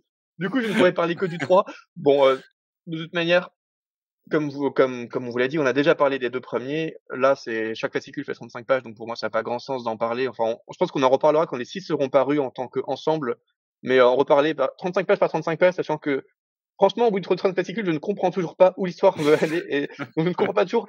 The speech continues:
Speaker 1: quelle histoire on aura essayé de nous raconter au bout de six fascicules, parce que on, vraiment, ça, ça, on est à deux, à, dans deux temporalités différentes, qui vraiment semblent raconter des histoires totalement, euh,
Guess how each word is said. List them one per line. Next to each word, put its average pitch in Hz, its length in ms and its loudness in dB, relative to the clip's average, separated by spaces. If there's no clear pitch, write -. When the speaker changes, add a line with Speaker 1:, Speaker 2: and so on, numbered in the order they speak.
Speaker 1:
quelle 202 160 2
histoire 220 320 0
on 165 80 -2
aura 151 240 4
essayé 214 200 -2
de 196 60 -6
nous 202 60 0
raconter 185 360 0
au 208 60 -4
bout 180 180 -6
de 175 80 -4
six 156 140 -10
fascicules, 196 500 -4
parce 190 140 -2
que 147 180 -4
on, 165 220 0
vraiment, 185 220 4
ça, 160 280 2
ça, 170 340 2
on 180 160 -2
est 196 100 6
à 175 80 2
deux, 165 240 -2
à, 180 100 2
dans 160 260 -4
deux 208 120 -2
temporalités 208 400 0
différentes, 202 560 0
qui 160 80 -10
vraiment 165 220 0
semblent 156 260 -6
raconter 170 340 -4
des 156 160 -14
histoires 175 280 -2
totalement, 190 500 -4
euh, 156 60 0